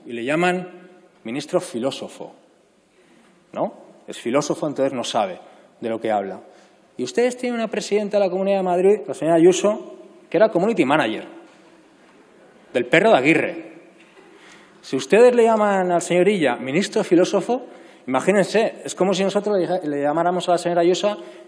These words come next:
eh, presidenta de la comunidad, community manager.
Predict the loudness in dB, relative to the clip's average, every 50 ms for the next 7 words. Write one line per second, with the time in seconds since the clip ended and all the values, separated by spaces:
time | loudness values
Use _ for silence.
0 | -20 -12 -6 -4 -2 -2 0 0 -2 -4 -4 -6 -10 -10 -10 -10 -6 -4 -4 0
1 | 2 2 2 2 2 -2 -2 0 2 4 4 2 2 2 0 2 4 4 4 4
2 | 4 4 4 4 2 0 -2 -2 -4 -8